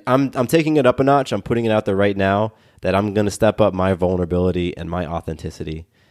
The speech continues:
And I'm gonna be sharing things about myself and my life and my experiences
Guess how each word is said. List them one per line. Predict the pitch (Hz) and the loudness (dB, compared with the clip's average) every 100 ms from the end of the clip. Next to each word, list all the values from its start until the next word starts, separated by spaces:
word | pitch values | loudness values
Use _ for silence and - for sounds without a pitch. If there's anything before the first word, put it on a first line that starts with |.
| _ | _
And | - 90 | -8 -4
I'm | 95 | -2
gonna | 98 | 0
be | 90 | -2
sharing | - 98 101 98 | 0 2 2 2
things | 104 98 90 | 0 0 0
about | 85 85 | -2 -2
myself | 82 - 120 117 113 - | -4 -2 2 4 4 0
and | 87 | -8
my | 85 | -6
life | 90 104 113 - | -2 0 0 0
and | |
my | 92 | -4
experiences | 85 - - 113 117 110 120 113 110 | -6 -8 -2 0 0 0 -4 -6 -8